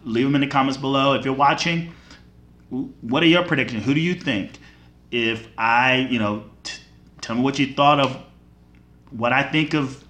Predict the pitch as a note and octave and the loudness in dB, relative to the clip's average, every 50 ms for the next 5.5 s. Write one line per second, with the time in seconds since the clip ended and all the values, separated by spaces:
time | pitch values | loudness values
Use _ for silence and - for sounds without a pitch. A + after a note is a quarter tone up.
0 | - - - - A2 B2 B2+ B2 A#2 A#2 A#2 A2 G#2 G2+ G2 F#2+ G#2 F#2+ F2 C2+ | -20 -20 -18 -8 -4 -2 0 0 0 0 -2 -2 0 -2 -2 -4 -6 -10 -12 -14
1 | - - - - - A2 G#2+ A2 G#2+ G2+ F#2+ G2 F#2 E2 E2+ F2+ F2+ F#2 F#2+ G#2+ | -16 -20 -20 -18 -12 -6 -2 -2 -2 -2 -2 -4 -8 -10 -8 -8 -6 -4 0 2
2 | A#2+ A#2 G#2+ F#2+ E2+ D2+ D2 - - - - - - - - - - - - G#2+ | 4 4 4 4 0 -4 -10 -18 -20 -20 -20 -20 -20 -20 -20 -20 -20 -20 -12 -8
3 | G2+ G2+ G2 F#2+ F#2+ G2 - - - - _ - - - - - - C3 C3+ C3+ | -6 -4 -2 -2 -4 -4 -6 -10 -20 -20 _ -20 -20 -20 -20 -8 -4 -4 -4 -2
4 | C3+ - D3 C#3 C3+ C3+ - C#3 C3 C3 C3 B2 B2+ A#2+ - - B2 A#2 - A#2 | -2 -2 -2 0 -2 -2 -2 -2 -2 -2 -2 -4 -4 -6 -4 -4 -4 -4 -2 -6
5 | G2 F#2+ - G2+ G2+ G#2 - - - - | -8 -6 -6 -6 -8 -6 -8 -12 -16 -18